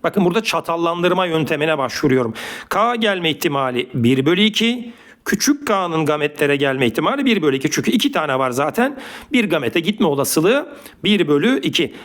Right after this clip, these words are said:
L karakteri için de aynı. Bakın hemen çatallandırdım. Bunu da çatallandırıyorum.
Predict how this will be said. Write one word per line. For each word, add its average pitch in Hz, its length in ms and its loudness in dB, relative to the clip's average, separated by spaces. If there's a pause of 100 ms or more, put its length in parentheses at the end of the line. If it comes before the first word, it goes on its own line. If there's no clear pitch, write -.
(140)
L 254 320 2
karakteri 240 500 0
için 196 240 0
de 156 40 2
aynı. 190 200 0
Bakın 226 200 2
hemen 240 200 2
çatallandırdım. 196 920 0 (1040)
Bunu 165 140 2
da 170 60 0
çatallandırıyorum. 139 1040 0